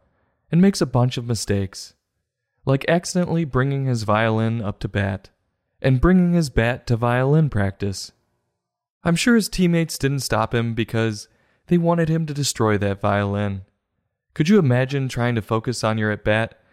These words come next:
and having to hear that screeching from the dugout? Mort tries to correct his mistakes running back and forth between baseball and violin practice. But he got so tired and mixed up from trying to balance both activities, he couldn't perform in either.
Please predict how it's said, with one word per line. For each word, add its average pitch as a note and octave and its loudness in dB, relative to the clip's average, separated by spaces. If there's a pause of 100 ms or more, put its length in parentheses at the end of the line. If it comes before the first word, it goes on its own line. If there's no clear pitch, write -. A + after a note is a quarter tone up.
(240)
and A#2+ 4
having D3 4
to B2+ 0
hear B2+ 0
that A#2 -2
screeching A#2 -2
from A2+ -4
the G2+ 0
dugout? A2 -2 (920)
Mort G3+ 4
tries C#3+ -2
to C3 -4
correct G#2+ -2
his G#2 -4
mistakes G#2 -4
running A2+ 0
back D#3 2
and C#3+ -4
forth A#2+ -2
between A#2 -4
baseball C#3 -2
and G#2+ 0
violin G#2+ 0
practice. G2+ -8 (800)
But C#3+ 2
he D#3 4
got D#3+ 0
so G3 2
tired D#3 -2
and A#2+ 0
mixed B2+ -4
up B2 -2
from G#2 -4
trying A#2+ -2
to G#2 -2
balance A2 -2
both A2+ -2
activities, A2 -4 (380)
he D3+ 0
couldn't G3 2
perform C3 0
in B2 -2
either. G2+ -4